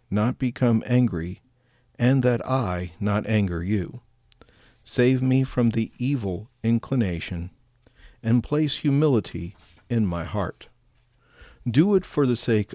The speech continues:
of your name, and for the sake of your might, for the sake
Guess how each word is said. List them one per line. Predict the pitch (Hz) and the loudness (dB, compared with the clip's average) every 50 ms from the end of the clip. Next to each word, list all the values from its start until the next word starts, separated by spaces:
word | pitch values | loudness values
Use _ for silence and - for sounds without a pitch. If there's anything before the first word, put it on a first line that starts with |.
| - - | -6 -6
of | 113 107 | -4 -2
your | 104 110 110 101 | 0 0 2 2
name, | 101 107 101 87 87 - - - - _ _ _ _ _ _ _ _ _ _ _ _ _ _ _ | 2 2 0 -2 -4 -6 -10 -12 -16 _ _ _ _ _ _ _ _ _ _ _ _ _ _ _
and | - 123 131 123 107 110 110 110 | 0 2 2 4 4 2 0 0
for | - - 120 | 0 0 2
the | 110 113 107 | 2 2 0
sake | - - 123 101 98 - | 0 2 2 2 2 0
of | 107 98 104 | -2 -2 0
your | 120 117 | 2 2
might, | 113 123 135 127 95 - - - - _ _ _ _ _ _ _ _ _ _ - _ - - | 2 4 2 2 0 -2 -6 -12 -20 _ _ _ _ _ _ _ _ _ _ -20 _ -20 -20
for | - - 113 104 | -4 0 2 2
the | 104 107 | 2 0
sake | - - 127 120 123 - | 0 0 0 0 0 -2